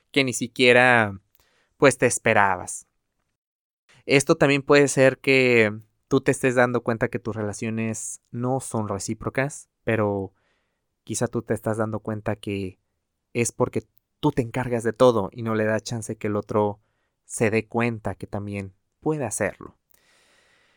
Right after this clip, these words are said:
Eh, entiendo que el pasado, pues, puede resultar así como agobiante, y más para un Cáncer de Sol ascendente.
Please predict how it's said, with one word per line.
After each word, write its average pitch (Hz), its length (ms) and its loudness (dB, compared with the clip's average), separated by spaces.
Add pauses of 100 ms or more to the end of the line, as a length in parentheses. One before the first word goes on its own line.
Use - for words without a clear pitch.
(200)
Eh, 135 520 6
entiendo 160 340 4
que 160 140 6
el 147 80 4
pasado, 147 680 6 (380)
pues, - 560 0
puede 123 300 6
resultar 117 420 2
así 110 240 0
como 113 420 -2
agobiante, 110 1000 0
y 104 100 -12
más 107 220 -6
para 101 360 0
un 101 160 -10
Cáncer 101 420 -8
de 95 100 -10
Sol 98 280 -6
ascendente. 107 600 -8